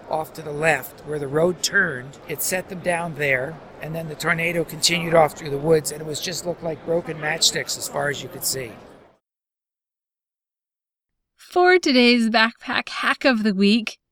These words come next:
Speaker 2: Snakebite nine one one. This is a great app to download right before you leave on the trail.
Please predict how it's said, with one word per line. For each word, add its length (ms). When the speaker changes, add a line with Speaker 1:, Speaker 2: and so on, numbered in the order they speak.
Speaker 2:
Snakebite 1000
nine 580
one 380
one. 500
This 180
is 80
a 60
great 260
app 200
to 80
download 540
right 160
before 240
you 180
leave 220
on 160
the 80
trail. 420